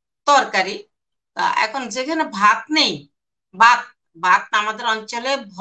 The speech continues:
মানে মহাপ্রাণধ্বনিটা, আহ, অল্প প্রাণধ্বনিতে উচ্চারিত হয়। এখানে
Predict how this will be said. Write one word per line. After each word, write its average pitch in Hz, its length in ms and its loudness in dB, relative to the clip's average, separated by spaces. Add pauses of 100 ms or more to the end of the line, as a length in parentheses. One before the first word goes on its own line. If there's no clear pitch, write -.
(160)
মানে 190 260 -4
মহাপ্রাণধ্বনিটা, 233 1080 -2 (580)
আহ, 180 140 4
অল্প - 360 2
প্রাণধ্বনিতে 202 640 -6
উচ্চারিত 214 500 -8
হয়। 269 260 -8
এখানে 208 260 -8